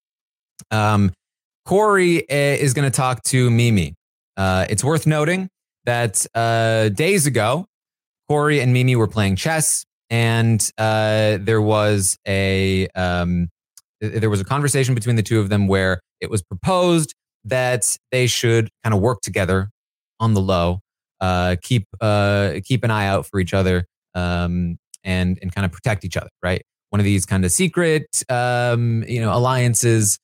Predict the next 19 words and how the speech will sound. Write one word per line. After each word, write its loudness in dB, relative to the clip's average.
where 2
you're 0
not, 0
like, 0
necessarily 0
on 0
the -2
same -2
side, 0
but -2
kinda, -2
you -4
know, -2
the -2
Danielle 0
and 0
Jason 2
kind 2
of 2